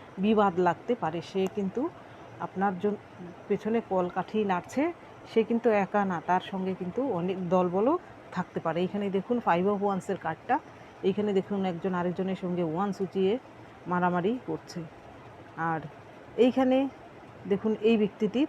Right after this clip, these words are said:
তার ওয়ান্সকে কিন্তু সে, সে কিন্তু দেখছে, কিন্তু তার ওয়ান্স নিয়ে সে কারোর উপর অ্যাটাক করছে না।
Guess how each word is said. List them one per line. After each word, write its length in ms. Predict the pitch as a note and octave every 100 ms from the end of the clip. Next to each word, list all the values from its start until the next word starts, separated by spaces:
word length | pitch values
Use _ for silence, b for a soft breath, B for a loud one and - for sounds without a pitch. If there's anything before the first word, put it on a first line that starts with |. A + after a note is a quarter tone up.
| -
তার 120 | G3+ F3+
ওয়ান্সকে 400 | F#3+ G3 - A#3
কিন্তু 260 | A#3 G3+ G3+
সে, 160 | G3+ C#4 - - - - - - - - - - D#3+
সে 180 | - A#3+
কিন্তু 240 | A#3 C4 B3+
দেখছে, 460 | A3 C4+ - F#3+ D3 - - - -
কিন্তু 240 | G3+ G#3+
তার 200 | G3+ G3
ওয়ান্স 360 | F#3 G3+ G3 A3+
নিয়ে 160 | A3
সে 240 | F#3+ G#3 D#4+ - - - - - - - - - - - - - - - -
কারোর 260 | G#3 G#3 G3+
উপর 200 | G#3+ C4 - - B B B B -
অ্যাটাক 280 | - G#3 G3+ -
করছে 300 | F#3 - F3
না। 100 | C#3+